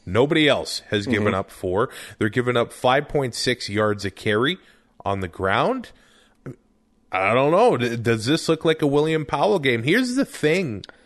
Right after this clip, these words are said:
Speaker 1: with him. I-, it's one of those situations where they get close to the goal line. The Riders got a lot of rushing threats, including the quarterback,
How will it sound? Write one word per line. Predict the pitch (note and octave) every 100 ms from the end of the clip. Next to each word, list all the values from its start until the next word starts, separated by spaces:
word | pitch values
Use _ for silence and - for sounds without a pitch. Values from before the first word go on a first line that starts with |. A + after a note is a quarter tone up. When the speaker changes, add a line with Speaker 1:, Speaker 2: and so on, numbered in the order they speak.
| _ _ _
Speaker 1:
with | - A#2 -
him. | C#3+ B3 G3 F2 D#2+ F2 _ _ _ _ _
I-, | C3+
it's | B2 C3
one | D3 D3+
of | E3+
those | F3 E3
situations | E3+ D#3+ D#3+ C#3 A3+ - D3+
where | A2+
they | A#2+
get | C#3+ D#3
close | - C#3 C#3
to | -
the | A#2+
goal | G#2 A#2+ G#3+
line. | D#3 G2 F#2+ A#2 - _ _ -
The |
Riders | A2 D#3 A3 -
got | C#3+
a | B2+
lot | A#2 C3+ C#3+
of | G#2+
rushing | C3 - C3 G#2
threats, | - C3+ G3+ - -
including | C3 G#2+ - E3 A3 A3+ F#3
the | E3
quarterback, | - A3 D4 G3 F#2+ D2 -